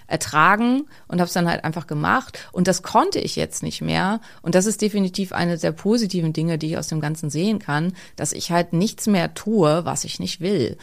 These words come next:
und halt auch sehr klar einfach meine Grenzen setze und halt, äh, sage, nee, und ich will jetzt auch nicht mal kuscheln,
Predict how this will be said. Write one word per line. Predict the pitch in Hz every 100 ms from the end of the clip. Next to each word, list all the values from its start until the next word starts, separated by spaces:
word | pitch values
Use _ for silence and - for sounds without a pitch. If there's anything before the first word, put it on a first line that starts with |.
| - -
und | 160
halt | 160 156
auch | 151
sehr | 156 180 202
klar | - 160 175
einfach | 170 165
meine | 160 156
Grenzen | 147 165 - 185
setze | 170 - 190
und | 175
halt, | 170 160 -
äh, | - - - - -
sage, | 165 160 165 175 185 185 - -
nee, | 208 247
und | 165 180
ich | 196
will | 233
jetzt | 247 -
auch | 202
nicht | - 254
mal | 233
kuscheln, | - - 202 196 262